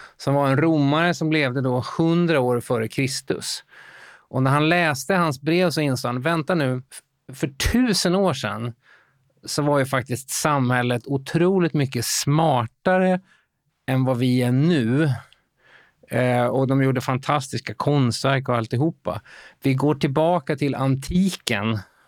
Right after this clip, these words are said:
och försöker ta med oss det bästa därifrån. Och det är ju hela renässansens födelse i Europa, att man inspirerad av antikens bildspråk, idéer,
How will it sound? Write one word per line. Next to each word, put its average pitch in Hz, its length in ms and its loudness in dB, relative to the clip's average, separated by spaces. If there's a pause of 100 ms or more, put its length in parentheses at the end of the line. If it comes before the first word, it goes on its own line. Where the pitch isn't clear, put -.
(340)
och - 440 -4
försöker 117 440 -2
ta 120 220 -2
med 120 220 0
oss 113 140 -4
det - 80 -2
bästa 117 360 -2
därifrån. 135 540 -2
Och - 360 -4
det 135 100 0
är 156 140 4
ju 151 60 4
hela 117 440 2
renässansens 123 800 -2
födelse 123 420 0
i 147 40 2
Europa, 110 360 0
att - 100 -4
man 131 160 2
inspirerad 147 840 0 (560)
av 123 340 0
antikens 160 760 0
bildspråk, 127 760 0
idéer, 117 480 0